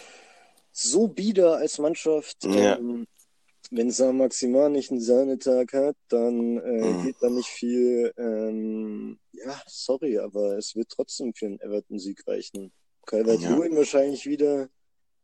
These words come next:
Speaker 2: Ganz
Speaker 1: Äh,
Speaker 2: genau.
Speaker 1: James Rodriguez macht wieder seine zwei, drei Hockey-Assists, die keine
Speaker 2: <laughs>
Speaker 1: Punkte bringen, aber seinen Wert, äh, zementieren. Wenn er spielen darf, ich sag zwei null für Everton, komm.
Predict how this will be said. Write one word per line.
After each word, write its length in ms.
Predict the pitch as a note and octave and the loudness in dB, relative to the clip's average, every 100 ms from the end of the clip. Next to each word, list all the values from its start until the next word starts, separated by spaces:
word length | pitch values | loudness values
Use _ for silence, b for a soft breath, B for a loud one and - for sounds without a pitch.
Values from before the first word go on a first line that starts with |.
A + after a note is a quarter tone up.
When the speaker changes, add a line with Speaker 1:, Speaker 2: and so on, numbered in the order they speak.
| _ - - | _ -18 -12
Speaker 2:
Ganz 300 | - E2 E2 | -6 -4 -2
Speaker 1:
Äh, 60 | - | 0
Speaker 2:
genau. 300 | D2+ D2 D2+ - G#2+ - - | 2 0 -2 -8 -16 -16 -10
Speaker 1:
James 300 | - A#2+ A#2 | -2 -2 0
Rodriguez 540 | - - B2 B2 B2 - | -4 -4 -4 -2 -2 -2
macht 220 | A2+ - | -4 -4
wieder 240 | A#2 A2 G#2+ | -2 0 0
seine 440 | A2 A2 A2 G#2+ | 0 0 -2 -2
zwei, 280 | - G#2+ G#2 | -4 -2 -2
drei 220 | G#2 G2+ | 0 -2
Hockey-Assists, 1160 | A2 C#3 C3 B2+ - A#2+ A2+ - - - - - - | -2 -4 -4 -4 -2 -4 -4 -8 -10 -10 -10 -12 -6
die 400 | A#2+ A#2+ A#2 A#2+ - | -2 0 -2 -6 -2
keine 240 | A2+ A2 | 0 0
Speaker 2:
<laughs> 0 | |
Speaker 1:
Punkte 340 | - B2 A#2+ A#2 | 0 -2 -4 -6
bringen, 400 | G#2 A#2 A#2+ A#2 | -4 -4 -4 -4
aber 500 | G#2+ G#2 G#2+ G#2+ G#2+ | -4 -4 -2 -4 -6
seinen 320 | A2 G#2+ G2+ | -6 -6 -2
Wert, 200 | G#2+ A2+ - - - _ | -2 -2 -8 -16 -16 _
äh, 200 | A2 G#2+ | -10 -8
zementieren. 800 | G2+ - G#2+ G#2 - A2+ A2 A2+ A2+ b b b b b b b b b b b | -10 -10 -8 -8 -6 -6 -6 -8 -12 b b b b b b b b b b b
Wenn 160 | - B2+ | 0 4
er 80 | D3 | 4
spielen 300 | - D3+ D3 | 4 4 8
darf, 300 | D3+ F3 - | 8 6 2
ich 160 | A3+ - | 0 4
sag 260 | G3 E3+ | 6 6
zwei 240 | - - A#2+ | 4 2 4
null 240 | A#2 A#2 | 6 6
für 180 | A2+ A2 | 4 0
Everton, 400 | G#2+ B2 A#2+ G#2 | 2 2 2 -2
komm. 360 | - A2 A2+ | 0 0 0